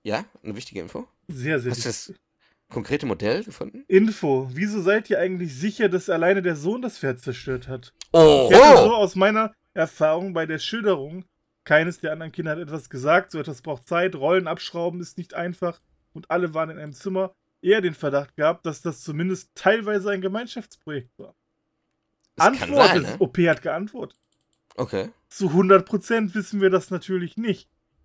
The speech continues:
Speaker 1: Oho.
Speaker 2: Aber ich weiß, dass meine Tochter dieses Pferd über alles geliebt hat und generell sehr vorsichtig mit ihren Spielzeugen umgeht.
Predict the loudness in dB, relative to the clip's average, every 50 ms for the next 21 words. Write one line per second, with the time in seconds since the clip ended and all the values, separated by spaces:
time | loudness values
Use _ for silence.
0 | _ _ _ _ _ _ _ _ _ -14 -14 -14 -14 -14 -12 -10 -10 -6 0 2
1 | 2 2 2 -2 -6 -8 -8 -4 -2 0 0 0 -2 -4 -6 -8 -12 -10 -8 -10
2 | -10 -8 -10 -10 -10 -10 -10 -12 -12 -16 -18 -10 -8 -8 -8 -8 -10 -12 -10 -10
3 | -10 -10 -10 -12 -14 -14 -12 -12 -12 -12 -6 -6 -6 -6 -6 -14 -14 -12 -12 -8
4 | -10 -10 -8 -8 -10 -10 -6 -8 -8 -6 -6 -10 -12 _ -20 -18 -18 -14 -12 -12
5 | -12 -12 -16 -20 -20 -20 -18 -20 -20 -18 -20 -20 -20 -20 -20 -20